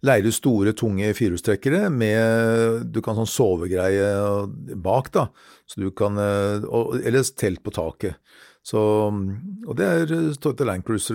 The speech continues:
og Nissan Patrol, disse store, tunge greiene, som, eh, du trenger da for å komme fram.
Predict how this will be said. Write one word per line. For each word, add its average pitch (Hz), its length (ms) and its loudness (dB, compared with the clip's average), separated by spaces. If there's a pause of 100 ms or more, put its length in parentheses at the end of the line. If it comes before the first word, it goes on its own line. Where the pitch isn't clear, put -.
og 110 380 0
Nissan 101 340 -4
Patrol, 101 460 -2
disse 101 180 -6 (160)
store, 92 540 -2 (120)
tunge 92 240 0
greiene, 101 400 -2 (880)
som, 101 320 -2
eh, 107 420 0
du 107 120 2
trenger 107 320 -2
da 117 80 4
for 107 140 0
å - 40 -8
komme 78 300 -2
fram. - 240 -10